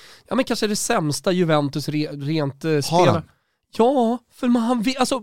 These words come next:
Speaker 1: på sitt sätt har han fått ordning. För, alltså, du, du måste ju utgå ifrån,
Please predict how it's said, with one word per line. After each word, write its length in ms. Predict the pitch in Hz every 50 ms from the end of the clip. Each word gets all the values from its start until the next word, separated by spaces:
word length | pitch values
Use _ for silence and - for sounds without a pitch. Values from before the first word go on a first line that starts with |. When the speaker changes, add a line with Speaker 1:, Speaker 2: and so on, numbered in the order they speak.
| - - -
Speaker 1:
på 140 | - 294 262
sitt 360 | - - - 302 - - -
sätt 460 | - - - - 311 - - _ - -
har 100 | 196 180
han 80 | 160
fått 160 | 147 190 160 190
ordning. 260 | 165 139 127 117 107
För, 140 | - 208 - 208 165 180 202
alltså, 160 | 214 - 226
du, 220 | 196 185 233 233 190
du 100 | 185 233
måste 260 | 240 247 - - 240
ju 60 | 226
utgå 420 | 226 277 247 226 190 - - 285 269
ifrån, 400 | 220 - 202 190 180 180 175